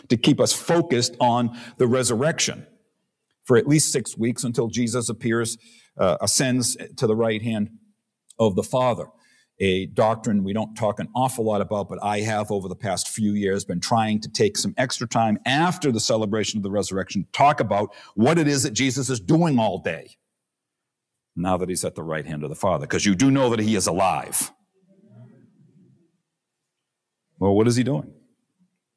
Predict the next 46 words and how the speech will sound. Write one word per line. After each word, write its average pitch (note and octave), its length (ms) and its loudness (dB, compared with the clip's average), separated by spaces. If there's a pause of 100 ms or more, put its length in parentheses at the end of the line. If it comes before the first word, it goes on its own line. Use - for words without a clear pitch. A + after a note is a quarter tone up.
(800)
Other D3 220 6
than C#3+ 160 0
these D#3 240 2
details, A2 800 -2 (140)
we A2 180 2
know A#2+ 180 6
next D3 240 0
to B2+ 120 -4
nothing C#3 360 -2
about G2+ 220 -2
what A2 140 -2
Jesus G#2+ 340 -2
did A#2+ 240 -2
and G#2 100 -2
said A#2 300 2
during G#2 220 -2
the F#2+ 80 -4
six - 280 -6
weeks A2+ 200 -6
between G#2 320 -6
his F#2 120 -4
resurrection G2+ 600 -2
and F2+ 220 -4
his D#2+ 160 -6
ascension. - 600 -4 (680)
It's - 100 0
like A#2 100 6
the A#2+ 60 0
silent B2 460 2
years E2 280 -2
of D2+ 120 -10
Jesus, - 420 -4
right? D#2 140 -2
We F2+ 100 0
see A#2+ 160 2
his G2 120 2
birth, A#2 340 0
and G2+ 100 4
then G#2 80 2
we F#2+ 80 -2
find A#2 260 0
him G#2+ 120 0
again G#2+ 240 -2
when F2+ 80 -2
he's D#2+ 140 -4
twelve. - 680 -4